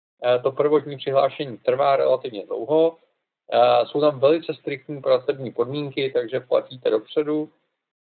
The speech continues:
ale zase můžete najít opravdu unikátní ubytování. My jsme měli nádherný zahradní domeček, eh,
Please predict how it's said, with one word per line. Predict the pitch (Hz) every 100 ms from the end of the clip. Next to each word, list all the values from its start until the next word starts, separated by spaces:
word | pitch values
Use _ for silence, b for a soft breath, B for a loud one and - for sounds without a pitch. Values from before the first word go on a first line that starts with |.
| _
ale | 131 143 156 156
zase | 135 127 147 139
můžete | 131 127 131
najít | 135 135 135 127
opravdu | - 131 135 135
unikátní | 113 120 127 131 131 131 131 127 127
ubytování. | 113 127 131 127 120 120 117
My | 113
jsme | - 131
měli | 123 123 117
nádherný | 117 123 120 123 123
zahradní | 113 113 110 123 120 107
domeček, | 110 123 - 120
eh, | -